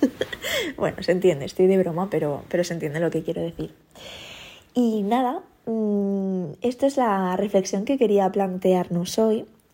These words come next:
y la voy a ligar con, con otra cuestión, que es que muchas veces cuando empiezo a trabajar con clientes o empiezo o, o termino, creo que es algo que, <laughs> quiero decir,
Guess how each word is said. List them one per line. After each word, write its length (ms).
y 180
la 140
voy 140
a 80
ligar 540
con, 840
con 180
otra 220
cuestión, 460
que 200
es 140
que 100
muchas 420
veces 420
cuando 300
empiezo 320
a 40
trabajar 540
con 520
clientes 960
o 220
empiezo 840
o, 20
o 80
termino, 600
creo 180
que 60
es 120
algo 160
que, 460
<laughs> 20
quiero 160
decir, 280